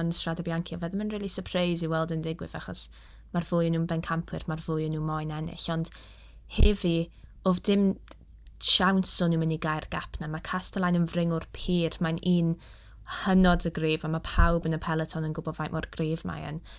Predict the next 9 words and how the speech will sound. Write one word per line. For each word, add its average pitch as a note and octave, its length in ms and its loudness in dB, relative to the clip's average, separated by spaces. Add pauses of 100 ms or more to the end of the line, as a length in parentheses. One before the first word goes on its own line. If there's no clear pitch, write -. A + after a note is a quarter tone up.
(320)
Felly, E3+ 320 0 (800)
o F#3 160 2
fe G3 160 0
jyst, - 480 4 (140)
ie, F#3+ 240 0
mae F3+ 160 6
rhaid F#3 320 6
fod F3+ 320 0
rhyw, F3 460 4